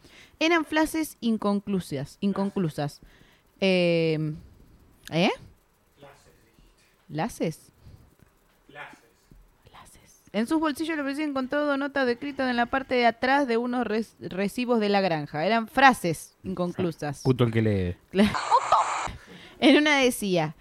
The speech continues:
Speaker 1: "Los problemas pueden traer", y no terminaba la idea.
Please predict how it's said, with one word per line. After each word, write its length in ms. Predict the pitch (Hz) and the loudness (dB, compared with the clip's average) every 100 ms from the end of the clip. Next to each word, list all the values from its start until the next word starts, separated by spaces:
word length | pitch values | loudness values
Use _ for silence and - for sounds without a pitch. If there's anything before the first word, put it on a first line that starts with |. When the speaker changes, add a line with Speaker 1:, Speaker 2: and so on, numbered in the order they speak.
| _ - | _ 0
Speaker 1:
"Los 180 | 214 202 | 0 2
problemas 540 | 240 262 302 311 311 | 4 4 4 2 0
pueden 320 | - 277 285 | 0 0 0
traer", 560 | 262 196 185 220 269 349 _ _ _ | 0 2 4 4 2 0 _ _ _
y 80 | 190 | -2
no 140 | 202 | 0
terminaba 540 | 220 220 202 202 208 196 | 0 -2 -2 0 2 2
la 120 | 180 | 2
idea. 340 | 175 170 135 | 0 -2 -4